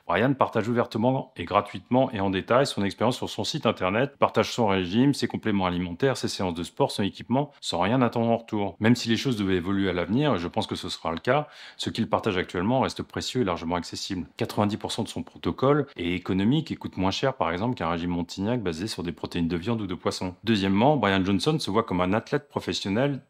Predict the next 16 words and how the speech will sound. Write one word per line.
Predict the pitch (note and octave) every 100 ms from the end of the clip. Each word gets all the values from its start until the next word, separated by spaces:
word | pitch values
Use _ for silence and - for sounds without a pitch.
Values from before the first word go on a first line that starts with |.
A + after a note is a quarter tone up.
| -
de | A2
la | B2
longévité. | A2+ A2 G#2+ G#2 - F#2 -
Sur | - -
les | C3+
réseaux | A#2+ A2
sociaux, | G#2 G2 - C#3+ D#3
sur | -
Twitter, | - - - C3
sur | C#3 - E2
YouTube, | E2 E2 D3 D3+ G#2+
il | F#2
a |
beaucoup | F2+ G2+
de | C#3 G#2+
haters. | A2 F#2+ E2